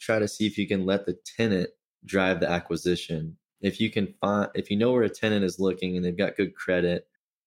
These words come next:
and you can acquire something that you think that they will lease at a value that is, that the landlord doesn't know, uh, you can, you can buy it for a lot cheaper. You know, put a,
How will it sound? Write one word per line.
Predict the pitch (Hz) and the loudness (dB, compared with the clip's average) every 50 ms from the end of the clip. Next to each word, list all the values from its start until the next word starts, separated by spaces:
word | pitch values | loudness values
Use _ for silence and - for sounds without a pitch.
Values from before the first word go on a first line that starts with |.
| _ _ _ - | _ _ _ -4
and | - 95 95 98 | -2 2 2 4
you | 104 104 | 2 2
can | - 110 95 | 2 2 0
acquire | 87 - - - 101 101 104 101 101 | 0 -2 -2 0 2 2 4 4 2
something | 101 - - 90 87 - - 87 87 90 | 2 0 -2 -2 -2 -2 -4 -2 0 0
that | 87 - | 0 0
you | - 92 | 0 -2
think | 87 - 95 90 87 | -2 -2 -4 -4 -4
that | 87 - - | -4 -2 0
they | 95 95 | 0 2
will | 90 85 82 82 | 2 0 -2 -2
lease | 85 90 92 98 107 104 - - - - _ _ _ _ _ _ _ _ _ _ _ _ - | 0 0 0 0 -2 -4 -8 -14 -18 -18 _ _ _ _ _ _ _ _ _ _ _ _ -2
at | 98 101 95 | 0 2 2
a | 92 | 2
value | 85 90 95 95 98 101 101 101 98 95 87 | 2 2 2 4 4 4 4 4 2 2 2
that | 92 90 87 | 2 2 0
is, | 85 82 - _ _ _ _ _ _ _ - | 0 -2 -6 _ _ _ _ _ _ _ -2
that | - 101 98 | 0 0 2
the | - 90 | 2 2
landlord | 92 95 101 104 101 92 90 | 2 4 4 4 2 2 2
doesn't | 92 95 87 87 - - | 0 0 -2 -2 -4 -2
know, | 87 90 92 92 87 85 80 82 85 - _ _ _ _ _ - | 0 0 2 2 2 0 0 -4 -6 -10 _ _ _ _ _ -6
uh, | 95 90 | -2 0
you | 87 90 92 92 | 0 0 0 0
can, | - 95 90 85 - _ _ - | 0 -2 -2 -2 -4 _ _ -4
you | - 101 - | -4 -2 0
can | - 90 85 | 0 -2 0
buy | - 90 90 98 101 | 2 2 4 4 4
it | 98 - - | 2 0 0
for | - 90 | -2 0
a | 87 | 0
lot | 87 87 85 - | 0 0 -2 -4
cheaper. | - - 101 95 - - 87 85 85 87 - _ _ _ _ _ _ _ _ _ _ _ _ - | -4 -2 -2 -2 0 0 0 0 0 -2 -6 _ _ _ _ _ _ _ _ _ _ _ _ -6
You | 95 92 | -2 0
know, | 90 90 | 0 0
put | - - 113 98 | 2 2 2 4
a, | 95 90 90 82 | 4 4 4 2